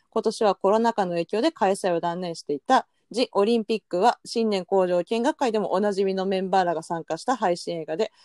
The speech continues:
作中では二千二十一年に延期となったあの大規模スポーツイベントがどこよりも早く開催される。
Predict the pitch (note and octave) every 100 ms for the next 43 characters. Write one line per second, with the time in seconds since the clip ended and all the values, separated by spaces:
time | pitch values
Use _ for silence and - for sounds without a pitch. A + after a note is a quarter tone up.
0 | _ - G3 - F#3+ F#3 F#3+ E3 E3+ A3
1 | F4 D#4 D#4 D4 D4 A#3+ A3 - C4 B3+
2 | G#3 E3+ - C4+ C#4+ - C#4+ B3+ F#3+ F#3+
3 | G3+ - A3+ D4+ F#4 F4 - - E4 -
4 | E4 C#4+ A#3+ F#3+ F3+ C#3+ - D#4+ G#4+ E4
5 | G#3+ F3+ G#3 E3 - G3+ G3 - G3 -
6 | F#3 E3+ F3+